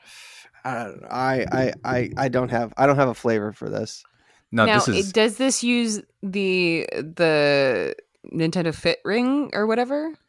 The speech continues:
Speaker 1: N-, no, I,
Speaker 2: Well,
Speaker 1: there's n-
Speaker 2: if it's anything like the,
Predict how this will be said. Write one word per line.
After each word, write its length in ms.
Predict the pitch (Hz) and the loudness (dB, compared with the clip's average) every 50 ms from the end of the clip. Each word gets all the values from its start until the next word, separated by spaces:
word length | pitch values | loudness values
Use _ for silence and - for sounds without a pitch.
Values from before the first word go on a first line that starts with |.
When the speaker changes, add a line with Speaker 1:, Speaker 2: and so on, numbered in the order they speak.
| _ _ _ _ _ _ _ _ - | _ _ _ _ _ _ _ _ -4
Speaker 1:
N-, 400 | 127 135 131 123 127 127 131 123 | 0 0 2 2 2 4 4 6
no, 180 | 127 123 120 113 | 6 6 4 4
I, 80 | - - | 2 2
Speaker 2:
Well, 240 | - 151 151 151 151 | 4 4 4 4 4
Speaker 1:
there's 240 | 147 185 120 113 | 2 0 0 0
n- 100 | 120 117 - | -2 -2 -2
Speaker 2:
if 140 | 151 127 165 | -2 0 0
it's 160 | 151 - - | 0 0 0
anything 460 | 160 165 165 156 - - 156 151 151 | -2 -2 -2 -6 -6 -6 -6 -4 -2
like 200 | 139 135 131 135 | -2 -2 -2 -2
the, 220 | - 117 107 113 | -4 -4 -4 -6